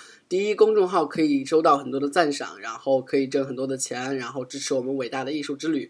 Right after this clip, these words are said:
然后第二，我们希望公众号可以尽快的，嗯，走上一个发家致富的，成为乙方，乙方接广告主的单的一个号。所以说我们一定要努力，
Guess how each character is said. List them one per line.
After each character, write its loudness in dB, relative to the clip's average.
然 -2
后 2
第 4
二， 8
我 4
们 -4
希 2
望 4
公 2
众 4
号 -2
可 -6
以 2
尽 -4
快 -2
的， -4
嗯， -8
走 -4
上 -2
一 -6
个 0
发 0
家 0
致 -6
富 -6
的， -4
成 -6
为 0
乙 -6
方， 0
乙 -2
方 4
接 4
广 2
告 0
主 -4
的 -2
单 2
的 0
一 -6
个 -6
号。 -10
所 -2
以 2
说 4
我 2
们 -4
一 -4
定 2
要 2
努 -4
力， -2